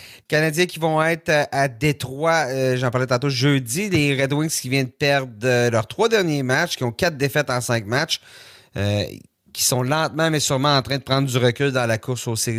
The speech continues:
éliminatoires. Donc, ça va être, euh, ça va être à suivre. Par la suite, comme je disais, trois matchs consécutifs à la maison. Donc, on va surveiller tout ça.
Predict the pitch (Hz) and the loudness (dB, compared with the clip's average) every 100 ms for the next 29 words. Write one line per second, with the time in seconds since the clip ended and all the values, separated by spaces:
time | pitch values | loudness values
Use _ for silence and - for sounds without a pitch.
0 | 110 107 101 101 143 147 - 107 113 120 | -4 -4 -4 -4 -6 -4 -4 -2 0 0
1 | 117 131 120 113 110 - 117 127 107 - | 0 0 2 2 0 0 -2 0 -2 -2
2 | 156 143 117 113 139 120 120 101 101 127 | -4 -2 -2 -2 -4 -6 -8 -6 -4 -4
3 | - - - - - 131 127 127 - 120 | -4 -20 -20 -18 -4 0 0 -2 -2 -4
4 | - - 110 131 - - 120 117 110 101 | -4 -6 -4 -4 -4 -2 0 2 0 -2
5 | 104 135 113 98 101 104 98 98 104 - | -4 -6 -6 -6 -6 -6 -4 -4 -4 -8
6 | 92 147 | -6 -2